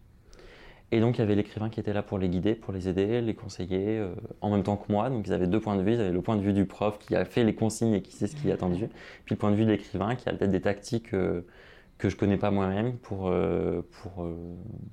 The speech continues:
trouver des idées, pour, euh, développer l'imaginaire, et cetera. Ou alors pour trouver une forma-, formulation plus jolie que, que des trucs un peu plats qui sont écrits parfois.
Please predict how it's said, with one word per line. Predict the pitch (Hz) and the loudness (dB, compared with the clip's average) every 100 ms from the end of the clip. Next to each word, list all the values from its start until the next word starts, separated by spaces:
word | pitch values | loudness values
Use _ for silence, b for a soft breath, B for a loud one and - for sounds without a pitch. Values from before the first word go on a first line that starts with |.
| - - | -20 -20
trouver | - 101 | -2 0
des | 95 92 95 | 2 2 0
idées, | 92 101 120 120 | 0 2 2 0
pour, | - 90 90 | -4 -8 -4
euh, | 90 | -2
développer | 90 90 95 92 | 0 0 -2 -2
l'imaginaire, | 90 90 90 95 95 | -4 -4 -6 -6 -8
et | 95 | -12
cetera. | - 92 95 - B B B B B B B B - | -14 -12 -12 -14 B B B B B B B B -2
Ou | 104 | 2
alors | 95 107 | 2 0
pour | 107 | -4
trouver | - 104 | 0 0
une | 95 | 2
forma-, | 95 92 92 - | 2 2 2 -2
formulation | 101 95 92 - 107 | -4 -2 -2 -4 -6
plus | - | -4
jolie | 95 98 98 107 | -4 -2 0 -2
que, | 98 90 87 87 87 90 92 101 | -2 -4 -4 -6 -8 -8 -12 -10
que | 104 | -10
des | 92 92 95 95 | -8 -8 -8 -8
trucs | - - | -8 -8
un | 90 | -6
peu | 98 | -6
plats | - 101 101 | -4 -2 -2
qui | - | -6
sont | - | -14
écrits | 90 107 | -12 -12
parfois. | - 95 - 147 | -14 -12 -12 -12